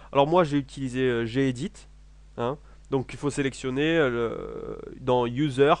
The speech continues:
Bin, U S R, Bin, Gedit. Voilà, vous pouvez utiliser ce que vous voulez, remarque. Donc voilà, ici vous avez donc le, le code qui a été, euh, le code qui a été créé,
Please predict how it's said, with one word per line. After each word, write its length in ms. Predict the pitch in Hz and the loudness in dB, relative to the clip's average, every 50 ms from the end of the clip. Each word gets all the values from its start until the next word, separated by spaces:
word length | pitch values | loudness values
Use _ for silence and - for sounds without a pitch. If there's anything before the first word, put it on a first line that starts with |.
| - 139 - - | 0 -12 -16 -14
Bin, 400 | - 123 117 127 135 151 165 175 - - - - - - - - - - - - - - - | -16 -4 0 2 2 2 2 -2 -6 -8 -18 -20 -20 -20 -20 -20 -20 -20 -20 -20 -20 -10 0
U 100 | 139 143 | 4 4
S 220 | 139 131 - - | 4 6 6 2
R, 280 | 160 175 185 - - - - - - - - - | 2 2 2 -2 -12 -18 -20 -20 -20 -20 -20 -18
Bin, 440 | 120 120 120 120 156 175 180 185 180 - - - - - - - - - - - - - - | -16 -16 -2 0 2 2 2 0 -4 -4 -10 -20 -20 -20 -20 -20 -20 -20 -20 -20 -20 -16 -10
Gedit. 520 | 127 123 110 135 143 135 117 107 110 - - - - - - - | -10 -4 0 0 0 0 0 -4 -8 -14 -16 -20 -20 -20 -14 -8
Voilà, 220 | 120 113 - - - - | -6 -6 -6 -8 -12 -20
vous 80 | - | -20
pouvez 260 | - - 131 127 123 | -8 -6 -4 -2 -2
utiliser 200 | 123 117 - 127 | -4 -4 -6 -6
ce 80 | 117 - | -6 -6
que 80 | - 123 | -8 -10
vous 80 | 110 | -10
voulez, 180 | 107 110 - - | -10 -12 -14 -14
remarque. 380 | - - - - - - - - - - - - - - - - - - - | -14 -16 -16 -18 -18 -20 -20 -20 -20 -20 -20 -20 -20 -20 -20 -20 -20 -14 -4
Donc 120 | - 175 180 | -2 0 2
voilà, 240 | 180 135 - - - - - - - - - - - | 2 2 0 -2 -10 -16 -18 -18 -18 -20 -18 -12 -10
ici 240 | 156 - - 220 | -8 -6 -4 -4
vous 240 | 208 190 175 147 135 | -4 -2 -2 0 0
avez 180 | 135 123 127 127 | 2 2 2 0
donc 240 | 123 127 123 117 - | 0 -2 -4 -4 -2
le, 220 | 127 120 117 117 | -2 0 0 0
le 80 | 120 120 | -2 -2
code 260 | - 190 220 233 285 | 0 0 -2 -2 0
qui 100 | - 170 | 0 0
a 40 | 131 | 0
été, 200 | 120 - - 120 | 0 -4 -4 -4
euh, 220 | 123 120 117 113 | -2 0 0 0
le 100 | 113 117 | -2 -4
code 280 | - - 156 190 - - | -2 -2 -2 -2 -2 -6
qui 140 | - - | -8 -10
a 20 | 117 | -8
été 160 | - - 110 | -8 -8 -12
créé, 400 | - - 127 113 117 151 240 - | -8 -6 -4 -2 -2 -2 -2 -4